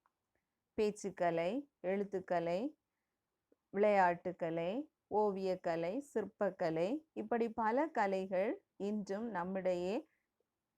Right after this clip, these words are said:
காணப்படுகிறது. மாணவர்களே, இன்றைய காலகட்டத்தில் நீங்கள் பொழுதுபோக்கிற்கென்று பல விளையாட்டுகளை விளையாடுகிறீர்கள்.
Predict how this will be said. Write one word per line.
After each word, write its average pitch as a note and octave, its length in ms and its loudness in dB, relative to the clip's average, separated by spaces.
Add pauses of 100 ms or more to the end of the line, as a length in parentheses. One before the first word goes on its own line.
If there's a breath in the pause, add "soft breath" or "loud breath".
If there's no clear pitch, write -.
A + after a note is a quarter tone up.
(500)
காணப்படுகிறது. D#3+ 960 0 (880)
மாணவர்களே, F#3+ 760 2 (420)
இன்றைய E4 420 4
காலகட்டத்தில் G3 1000 0 (500)
நீங்கள் B3+ 380 2
பொழுதுபோக்கிற்கென்று G3+ 1300 0 (340)
பல C4 320 2
விளையாட்டுகளை G3 840 0 (300)
விளையாடுகிறீர்கள். D#3+ 1040 0